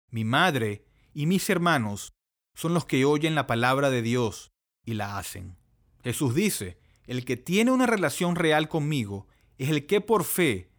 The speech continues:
cree en la palabra de Dios y la obedece. Esa es mi familia". Jesús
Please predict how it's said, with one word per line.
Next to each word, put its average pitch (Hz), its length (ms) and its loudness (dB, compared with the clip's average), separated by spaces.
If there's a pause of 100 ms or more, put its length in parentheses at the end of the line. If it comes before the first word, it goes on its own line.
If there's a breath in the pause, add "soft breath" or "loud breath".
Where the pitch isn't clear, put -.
(200)
cree 135 400 2
en 110 80 -4
la 110 120 -4
palabra 113 380 0
de 120 120 0
Dios 113 380 -2
y 120 80 -6
la 113 140 -2
obedece. 98 600 -8 (460)
Esa 151 600 0 (320)
es 131 160 -6
mi 143 120 0
familia". 98 600 -4 (680)
Jesús 170 600 0